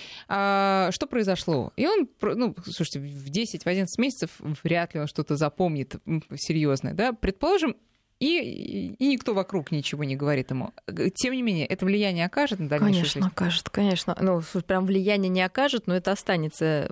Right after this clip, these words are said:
Speaker 2: Понимаете, что, эм, память действительно, вот ту, в какую мы с вами понимаем, вербальная, она <laughs> формируется, когда реб-, человек, ну, ребенок начинает говорить, да, потому
Speaker 1: Мгм.
Speaker 2: что мы помним словами.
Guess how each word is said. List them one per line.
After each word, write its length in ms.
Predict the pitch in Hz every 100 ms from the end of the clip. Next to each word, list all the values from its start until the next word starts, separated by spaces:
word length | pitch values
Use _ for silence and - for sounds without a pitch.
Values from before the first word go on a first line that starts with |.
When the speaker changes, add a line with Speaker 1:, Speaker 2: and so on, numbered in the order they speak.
| -
Speaker 2:
Понимаете, 420 | 233 233 165 175
что, 320 | - - - -
эм, 500 | 170 165 160 160 165 165
память 380 | 240 247 202 -
действительно, 640 | 170 - 190 - 160 156
вот 220 | - 160 -
ту, 140 | 180
в 100 | -
какую 400 | 156 - 160 151 156 -
мы 180 | - 226
с 120 | 269
вами 200 | 196 170
понимаем, 540 | 156 165 175 175 151 156
вербальная, 560 | 180 175 175 156 151
она 460 | 151 214 233 185 - -
<laughs> 140 | -
формируется, 560 | 185 196 175 180 247 -
когда 200 | 156 160
реб-, 180 | 160 180 -
человек, 320 | - 202 226 156
ну, 60 | 151
ребенок 400 | 156 196 208 -
начинает 340 | - 175 175
говорить, 540 | 165 165 165 151 - -
да, 80 | 233
потому 320 | - 156 165
Speaker 1:
Мгм. 40 |
Speaker 2:
что 160 | 151 170
мы 140 | 220
помним 360 | 233 190 196 180
словами. 600 | - 175 175 175 143 131